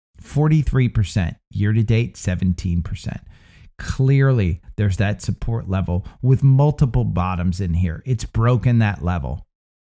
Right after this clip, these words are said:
Most likely, that trend line that's going down, these two, it's an ascending triangle. Um,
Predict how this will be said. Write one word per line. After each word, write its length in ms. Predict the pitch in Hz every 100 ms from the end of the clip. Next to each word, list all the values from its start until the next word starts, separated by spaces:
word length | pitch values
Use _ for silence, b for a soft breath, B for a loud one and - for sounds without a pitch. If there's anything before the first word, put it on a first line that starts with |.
| _
Most 360 | 123 160 165
likely, 580 | 123 131 123 - 127 127 B B B
that 300 | 98 120 120
trend 460 | - 139 135 135
line 300 | 131 123 127
that's 200 | 117 110
going 340 | - 120 113 104
down, 400 | 113 110 113 113
these 240 | 107 98
two, 440 | - - 135 131 131
it's 160 | 92 101
an 100 | 95
ascending 500 | 95 113 110 95 90
triangle. 880 | - 147 151 147 135 131 127 120 B B B B -
Um, 600 | 92 92 95 95 90